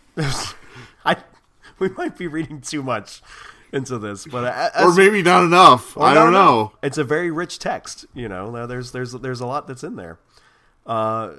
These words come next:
Speaker 1: so Mara is kinda left stunned
Speaker 2: But,
Speaker 1: by
Speaker 2: but,
Speaker 1: this.
Speaker 2: but, but more to your point before I, uh, you know, threw it in the gutter, like, I, I, I also question why she's just allowed to, like, go on her own.
Speaker 1: Yeah.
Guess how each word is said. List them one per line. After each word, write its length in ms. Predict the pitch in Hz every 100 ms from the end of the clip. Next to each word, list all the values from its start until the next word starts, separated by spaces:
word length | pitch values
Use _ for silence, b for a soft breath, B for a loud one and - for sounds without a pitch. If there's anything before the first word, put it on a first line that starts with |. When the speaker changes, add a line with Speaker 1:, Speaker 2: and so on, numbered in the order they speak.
| _ _
Speaker 1:
so 200 | - 139
Mara 300 | 165 320 247 151
is 140 | 127
kinda 160 | 160 147
left 180 | 135 -
stunned 320 | - 139 160
Speaker 2:
But, 120 | 196
Speaker 1:
by 60 | 226
Speaker 2:
but, 100 | 226
Speaker 1:
this. 200 | 190 139
Speaker 2:
but, 320 | 208 208 160
but 120 | 214
more 140 | 254 254
to 60 |
your 140 | 220 135
point 280 | 151 156
before 360 | 139 123 139 135
I, 140 | 127
uh, 380 | 120 117 117 104 98 113 _
you 180 | 123 117
know, 240 | 113 107
threw 360 | 87 104 127 127
it 40 |
in 80 | 113
the 60 | 104
gutter, 520 | 107 110 107 98 90 76
like, 260 | 113 98 b b b -
I, 240 | 147 160 160 165 - _ _
I, 120 | 147
I 40 | 160
also 360 | 175 - 139
question 500 | 120 123 113 - 104
why 220 | 101 107 107
she's 320 | - 107 90
just 240 | 107 98
allowed 380 | 104 95 95 101
to, 100 | 95
like, 220 | 90 87 82
go 240 | 92 92
on 180 | 92 87
her 200 | 90 87
own. 460 | 90 87 85 82 -
Speaker 1:
Yeah. 400 | 220 190 71